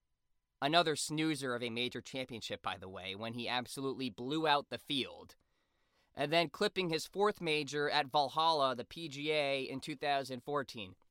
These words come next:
Since then, Rory has nine top tens out of seventeen major starts. That's not bad, but he's got no wins in those seventeen starts. You gotta go back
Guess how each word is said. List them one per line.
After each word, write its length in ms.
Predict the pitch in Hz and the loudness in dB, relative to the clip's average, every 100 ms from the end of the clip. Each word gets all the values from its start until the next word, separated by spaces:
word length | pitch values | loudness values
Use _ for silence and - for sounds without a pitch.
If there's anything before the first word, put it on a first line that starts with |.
| - | -12
Since 400 | - 254 302 226 | -2 0 0 0
then, 460 | 196 160 95 80 _ _ - | 2 2 2 -6 _ _ -4
Rory 380 | 160 226 247 185 | 4 6 6 4
has 500 | 170 165 160 147 147 | 2 4 2 -2 -4
nine 320 | 143 165 196 | 0 2 0
top 260 | 180 175 170 | 2 2 2
tens 400 | 175 160 151 127 | -2 0 -2 -2
out 140 | 147 139 | -2 -2
of 80 | 120 | -4
seventeen 600 | - 165 156 151 160 139 | -2 0 0 -4 -4 -2
major 320 | 143 131 127 | -2 -2 -8
starts. 580 | - 135 98 - - - _ _ _ _ _ _ - | -4 -4 -4 -6 -14 -14 _ _ _ _ _ _ -4
That's 160 | 185 | 4
not 200 | 330 359 | 6 6
bad, 460 | 269 262 139 127 135 _ _ _ _ _ _ | 6 4 4 0 -4 _ _ _ _ _ _
but 80 | 170 | -2
he's 120 | 185 | 0
got 220 | 208 190 165 | 6 4 4
no 360 | 165 185 254 | -2 2 2
wins 760 | 262 233 254 180 - - - - _ _ _ _ _ _ _ _ | 2 2 2 2 -2 -12 -14 -14 _ _ _ _ _ _ _ _
in 260 | 190 202 196 | -2 -2 2
those 280 | 185 190 170 | 2 2 2
seventeen 560 | 196 170 156 185 170 | 0 0 -2 -4 -4
starts. 540 | 139 - 131 - - - _ _ _ _ _ _ _ _ _ _ | -2 0 0 -2 -8 -8 _ _ _ _ _ _ _ _ _ _
You 100 | - | 0
gotta 140 | 180 190 | 4 4
go 120 | 190 | 4
back 280 | 180 175 | 4 4